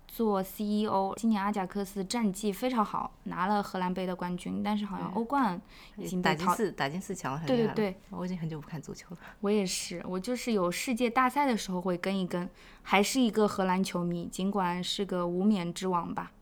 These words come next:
Speaker 2: 那你又喜欢荷兰戏剧，又喜欢荷兰队，你是不是很喜欢二零零零年的荷兰艺术节海报？
Speaker 1: 非常喜欢，那是我挚爱的一组。那套海报把很多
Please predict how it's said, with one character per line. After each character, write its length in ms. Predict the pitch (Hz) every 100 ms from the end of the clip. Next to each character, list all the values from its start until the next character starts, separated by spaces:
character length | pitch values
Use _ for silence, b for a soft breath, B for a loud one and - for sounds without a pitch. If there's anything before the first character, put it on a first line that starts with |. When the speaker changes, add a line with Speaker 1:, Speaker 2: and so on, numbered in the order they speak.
| - -
Speaker 2:
那 80 | 202
你 80 | 185
又 120 | 214
喜 160 | 196 151
欢 140 | 165
荷 180 | - 165
兰 160 | 151 156
戏 220 | - 160
剧， 340 | - 143 180
又 100 | 208
喜 180 | 196 -
欢 220 | 156 143 160
荷 160 | 151
兰 160 | 143 151
队， 260 | 156 175 165
你 100 | 151
是 100 | 175
不 80 | 156
是 60 |
很 200 | 151 143
喜 140 | - 139
欢 220 | 143 151 B B B
二 120 | 180
零 160 | 165 151
零 120 | 151
零 100 | 151
年 160 | 139 135
的 160 | 143
荷 160 | - 147
兰 140 | 143
艺 60 | 151
术 120 | 147
节 140 | 143 -
海 180 | - -
报？ 140 | - - B -
Speaker 1:
非 180 | 277
常 200 | 247 233
喜 220 | 226 196 180
欢， 240 | 202 208
那 80 | 226
是 140 | 220
我 160 | 214 190
挚 280 | - 247 226
爱 200 | 214 185
的 100 | 185
一 220 | 196 196
组。 260 | 190 - - 262
那 60 |
套 140 | 254 254
海 180 | 208
报 320 | 185 214 220 196
把 380 | - 180 165
很 340 | 165 - 185 175
多 340 | 220 226 226